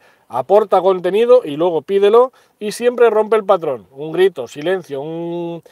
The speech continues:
una imagen que pase, un texto directamente en, en el vídeo, lo que quieras. Cualquier cosa que rompa el patrón.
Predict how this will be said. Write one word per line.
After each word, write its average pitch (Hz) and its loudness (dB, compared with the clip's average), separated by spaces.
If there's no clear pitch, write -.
una 175 -4
imagen 185 0
que 165 -2
pase, 180 2
un 175 -4
texto 196 0
directamente 175 -6
en, 165 -6
en 170 -8
el 156 -6
vídeo, 175 -4
lo 147 -4
que 156 -6
quieras. 160 -4
Cualquier 180 2
cosa 233 0
que 185 -4
rompa 190 0
el 180 -2
patrón. 139 -6